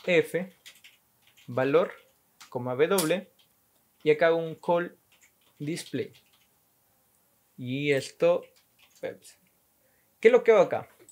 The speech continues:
El valor, que normalmente voy a colocarle que inicie como cero, ¿sí? Valor va a ser igual a cero. Hago que ese dato se vaya hacia W, valor vaya hacia W.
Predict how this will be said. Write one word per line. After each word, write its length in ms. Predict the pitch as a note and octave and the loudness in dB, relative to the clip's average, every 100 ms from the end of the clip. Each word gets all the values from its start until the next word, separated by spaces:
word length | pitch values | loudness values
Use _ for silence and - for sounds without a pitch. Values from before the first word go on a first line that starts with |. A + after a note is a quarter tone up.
| _ _ - - _ - | _ _ -14 -14 _ 0
El 140 | E3 | 2
valor, 380 | F3 F#3 G#3 - - _ | 6 6 6 2 -8 _
que 100 | - | -6
normalmente 720 | D#3 D#3+ E3+ D#3+ F3 E3+ D#3+ - | -2 -2 -2 -2 0 0 -2 -2
voy 160 | C#3 | 2
a 60 | D3+ | 2
colocarle 380 | C#3+ C3+ C#3+ C#3+ | 2 -2 -2 -2
que 120 | C#3+ | -4
inicie 380 | C3+ D3 - D3 | -6 -6 -6 -6
como 240 | B2 B2 | -6 -8
cero, 360 | - F3+ D3+ A3+ _ _ - | -2 0 0 -2 _ _ -18
¿sí? 320 | - E3 F#3+ _ _ - - | -12 -12 -12 _ _ -20 -12
Valor 340 | A2 A#2 A#2+ | -8 -6 -6
va 40 | A#2 | -6
a 40 | |
ser 140 | A#2+ A#2+ | -8 -8
igual 240 | A#2 B2 | -6 -6
a 60 | C#3+ | -4
cero. 320 | F3+ D#3 F#3+ - - _ - - - - _ _ _ _ _ _ _ _ _ _ | -4 -4 -4 -14 -20 _ -20 -20 -20 -20 _ _ _ _ _ _ _ _ _ _
Hago 360 | - F3 F#3 F#3+ | 4 4 4 0
que 260 | E3+ D#3+ - | 0 0 6
ese 280 | G3 A3 A#3+ | 6 6 6
dato 440 | F#3+ F3 G#3+ B3+ _ - - | 6 6 2 0 _ -20 -6
se 220 | - D3+ | 4 6
vaya 440 | D#3 E3 F3 F3 - - - | 6 4 2 0 -6 -12 0
hacia 440 | D3 D3+ D#3+ D#3+ | 0 0 0 2
W, 500 | D3 F3 C#3 A2 A2 _ _ _ | 4 2 0 -2 -10 _ _ _
valor 440 | A#2 A#2+ C#3+ F3 - | -8 -2 0 0 -6
vaya 380 | C#3 B2+ C3+ C#3 - | -4 -2 -2 -4 -6
hacia 360 | C3+ C3 D3 C3 | -8 -4 -4 -4
W. 460 | A#2+ A2 A#2 A2+ | -4 -6 -6 -14